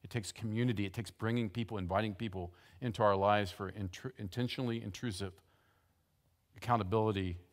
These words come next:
in relationships." It invites people to say, "Help me out here. I need help. I'm blind to what I can't see, right? I can't see what I can't see. I need you to join me in this process."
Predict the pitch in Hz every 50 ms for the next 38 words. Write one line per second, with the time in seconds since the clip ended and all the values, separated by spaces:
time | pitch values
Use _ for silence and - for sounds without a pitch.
0 | _ - 107 101 92 92 92 95 98 95 - 95 87 - - 82 - - - -
1 | - _ _ _ _ _ _ - 139 117 110 95 110 113 120 110 - - 110 98
2 | 95 92 - 101 - 90 90 113 120 - - 92 87 101 107 98 90 87 85 -
3 | _ _ _ - 107 107 107 101 87 85 107 147 - - _ _ _ _ _ _
4 | - - - 107 113 101 98 101 113 127 123 113 98 107 101 110 107 101 - 123
5 | 120 101 - - 131 143 107 92 95 113 127 95 107 101 - 131 127 - - 135
6 | 139 120 95 - 92 120 113 98 - - 135 147 160 139 - _ _ _ _ _
7 | _ - 117 113 113 113 117 117 110 120 123 110 104 92 98 107 107 101 92 90
8 | 82 95 101 104 95 90 87 - - - - 98 95 - - - - - - -
9 | - - -